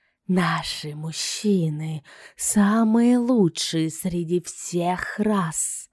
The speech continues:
выплюнула она, и струйка пламени устремилась в сторону колдуньи. Но девушка была наготове. Ничто так не развивает хорошую реакцию, как частые неприятности.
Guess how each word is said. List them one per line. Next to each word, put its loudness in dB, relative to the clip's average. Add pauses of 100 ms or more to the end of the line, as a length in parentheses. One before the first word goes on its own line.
(600)
выплюнула 2
она, 0 (300)
и 2
струйка 4
пламени 0
устремилась 2
в -14
сторону 2
колдуньи. 0 (560)
Но 6
девушка 2
была 4
наготове. 0 (440)
Ничто 6
так -2
не -2
развивает 2
хорошую 0
реакцию, 2 (240)
как 2
частые 0
неприятности. -2